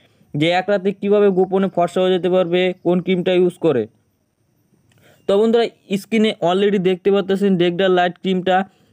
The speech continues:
তো বন্ধুরা, এই ডেকডার লাইট ক্রিমটা খুবই একটা ভালো ক্রিম। তো বন্ধুরা, আজকে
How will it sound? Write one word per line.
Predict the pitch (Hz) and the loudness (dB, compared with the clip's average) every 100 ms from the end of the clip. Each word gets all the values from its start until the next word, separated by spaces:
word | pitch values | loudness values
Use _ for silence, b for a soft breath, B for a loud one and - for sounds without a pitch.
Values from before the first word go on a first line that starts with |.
| - | -2
তো | 196 | 0
বন্ধুরা, | 214 220 | 2 2
এই | 214 | 2
ডেকডার | 170 190 185 202 | 0 -2 0 0
লাইট | 190 190 | 0 -2
ক্রিমটা | - 196 185 196 | -2 -2 0 -2
খুবই | - 190 202 | -4 -2 -2
একটা | 185 190 | 0 -2
ভালো | 165 170 175 | -2 -2 -2
ক্রিম। | 202 196 | -4 -2
তো | 208 | 0
বন্ধুরা, | 202 214 214 190 | 0 0 0 0
আজকে | 190 - 202 | -2 -2 -2